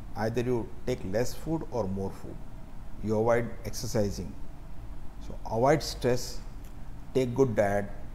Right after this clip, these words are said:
good exercise, and take care of your health in a very nice way.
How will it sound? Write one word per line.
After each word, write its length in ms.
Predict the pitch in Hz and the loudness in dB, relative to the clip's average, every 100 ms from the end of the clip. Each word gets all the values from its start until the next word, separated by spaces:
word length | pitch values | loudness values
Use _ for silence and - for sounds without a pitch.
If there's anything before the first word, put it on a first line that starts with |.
| - | -2
good 140 | 127 139 | 2 4
exercise, 600 | - 117 - - 101 - - - - - - - | 4 0 0 0 0 -4 -6 -6 -8 -10 -8 -4
and 180 | 107 107 | -2 0
take 260 | 147 147 - | 0 0 0
care 300 | 127 131 123 - - | 4 4 4 -2 -4
of 200 | 113 117 | -2 2
your 120 | 104 | 4
health 300 | 110 110 - - | 6 4 2 -6
in 160 | 117 113 | -4 0
a 60 | 107 | 2
very 240 | 104 123 | 2 2
nice 380 | 104 101 98 - | 2 0 -2 0
way. 160 | 95 | -2